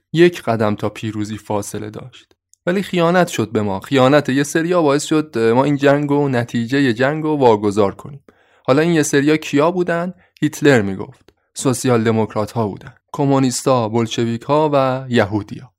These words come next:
خیلی مفصله، اما تو این اپیزود می‌خوایم ببینیم، اه، همچین ادعایی اصلاً درسته یا نه.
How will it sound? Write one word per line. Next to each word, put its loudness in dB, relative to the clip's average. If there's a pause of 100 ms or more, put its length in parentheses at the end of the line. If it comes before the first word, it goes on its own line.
(220)
خیلی 0
مفصله، 0
اما 0
تو -4
این 0
اپیزود -4
می‌خوایم -2
ببینیم، -2
اه، -4
همچین -2
ادعایی 2
اصلاً -2
درسته 0
یا 0
نه. -8